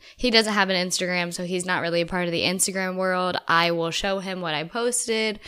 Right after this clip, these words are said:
I'll show him some updates. I'll show him where I've been featured. So he only gets to see the highlights of Instagram,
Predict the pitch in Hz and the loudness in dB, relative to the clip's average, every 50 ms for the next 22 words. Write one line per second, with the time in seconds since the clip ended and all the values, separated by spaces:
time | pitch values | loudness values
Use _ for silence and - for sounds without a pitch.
0 | - - - - - 180 185 - 196 185 175 170 175 165 170 165 175 143 - - | -18 -18 -12 0 0 2 2 4 2 2 2 0 -2 -4 -4 -4 -4 -4 0 4
1 | - 247 247 240 233 226 226 220 214 214 190 - 185 175 170 - 185 175 175 175 | 4 4 4 4 2 2 2 4 4 2 2 2 0 0 0 0 -2 -2 -2 -4
2 | 175 160 165 170 165 165 165 170 165 165 - - 156 156 156 147 156 160 170 - | -6 -6 -4 -2 -2 0 2 2 4 4 6 6 6 4 4 2 0 -4 -6 -2
3 | - 214 220 226 226 208 - - 254 262 262 254 - - 254 240 240 240 240 240 | 0 0 2 2 0 -4 0 2 4 4 4 2 2 2 4 4 4 4 2 2
4 | 254 - - - - - - - _ - - 233 220 202 202 196 180 226 220 220 | 0 -6 -10 -16 -16 -16 -18 -12 _ 2 6 8 8 8 8 6 4 4 4 4
5 | - - 226 240 240 233 233 220 - - 202 - - 202 190 180 180 - 220 214 | 4 4 2 2 2 0 2 0 2 2 4 4 4 4 2 2 4 4 4 4
6 | 214 214 208 208 190 - - - 175 190 185 175 185 196 - - - 202 190 196 | 4 4 2 2 2 0 0 0 2 2 2 0 0 0 -2 -2 -2 -2 -2 0
7 | 196 190 190 196 190 196 196 | 0 0 0 -2 -2 -4 -6